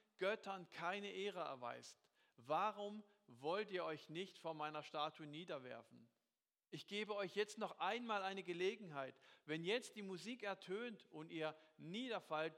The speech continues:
lasse ich noch einmal Gnade vor Recht ergehen. Wenn ihr euch aber meinem Befehl widersetzt,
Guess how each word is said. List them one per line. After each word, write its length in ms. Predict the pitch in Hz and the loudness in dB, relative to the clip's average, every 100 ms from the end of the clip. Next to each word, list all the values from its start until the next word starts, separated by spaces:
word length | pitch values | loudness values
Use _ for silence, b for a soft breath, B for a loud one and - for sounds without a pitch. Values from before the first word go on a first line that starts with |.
| - | 0
lasse 340 | 147 196 208 | 4 6 4
ich 140 | 196 190 | -2 -2
noch 220 | 165 - | -6 0
einmal 420 | 170 202 190 180 | 0 2 2 2
Gnade 500 | - 151 156 185 180 | 0 2 2 2 -2
vor 240 | - 160 | -4 -2
Recht 280 | 147 165 - | -2 -4 -6
ergehen. 520 | 143 120 143 131 123 - _ _ _ _ _ _ _ _ b b b | -8 -8 -12 -12 -14 -20 _ _ _ _ _ _ _ _ b b b
Wenn 180 | 127 143 | -6 -2
ihr 100 | 151 | 0
euch 160 | 143 151 | 0 0
aber 160 | 139 | -2
meinem 380 | 135 135 165 175 | 0 0 0 -4
Befehl 420 | 147 - 160 160 | -8 -8 -6 -6
widersetzt, 760 | 147 143 123 - 208 - - - | -4 -4 -4 -4 -6 -6 -14 -18